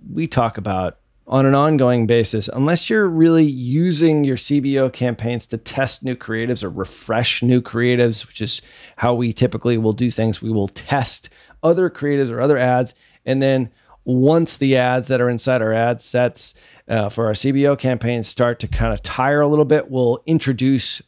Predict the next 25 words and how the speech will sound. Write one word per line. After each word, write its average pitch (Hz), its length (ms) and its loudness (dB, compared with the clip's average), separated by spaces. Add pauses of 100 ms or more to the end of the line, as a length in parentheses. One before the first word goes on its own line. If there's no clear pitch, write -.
a 120 60 -4
new 147 400 2
ad 101 480 -4 (380)
that 120 200 0
will 120 100 0
then 120 200 4
take - 260 -4
the - 60 -14
place - 520 -8 (460)
of 98 340 -4
the 117 140 -6
other 139 220 2
ad 110 220 0
that 110 120 -6
might 165 420 0
be 147 340 0
tired 92 600 -6
or 117 100 -4
might 131 240 4
have 117 220 2
sort 127 220 0
of 101 260 0 (300)
taken 127 300 0
its 113 180 -4
course - 540 -4